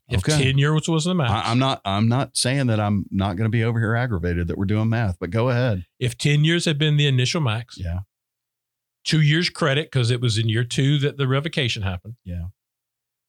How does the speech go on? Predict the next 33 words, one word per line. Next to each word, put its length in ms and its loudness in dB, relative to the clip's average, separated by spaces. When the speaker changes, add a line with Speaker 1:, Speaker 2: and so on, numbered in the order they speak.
Speaker 1:
You 140 0
sentence 400 0
them 240 -2
to 140 -4
two 220 -2
years 300 0
in 100 0
confinement 600 -2
plus 220 -4
five 340 -2
years 200 0
on 120 0
probation. 540 -4
Speaker 2:
Mm-hmm. 100 -8
Speaker 1:
Five 540 0
plus 300 -2
two 640 -2
plus 280 -2
two. 560 -2
What 120 -4
does 100 0
that 120 0
equal, 200 -6
Tate? 260 -6
Speaker 2:
I 80 -2
threw 260 -4
up 100 -10
a 20 -10
little 220 -6
bit 180 -8
in 140 -8
my 120 -6
mouth. 260 -8